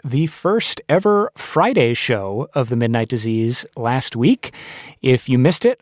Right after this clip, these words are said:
uh, I talked a little bit about the conundrum in long-form narrative nonfiction of interviewing sources for radio stories and doing your best to honor the testimony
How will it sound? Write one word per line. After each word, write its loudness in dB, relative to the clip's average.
uh, 0
I -6
talked -8
a -6
little 0
bit 0
about 2
the -4
conundrum 0
in 2
long-form 0
narrative 2
nonfiction 0
of -2
interviewing 4
sources 0
for 0
radio 2
stories 0
and -4
doing 2
your 2
best -4
to -4
honor 0
the -6
testimony 2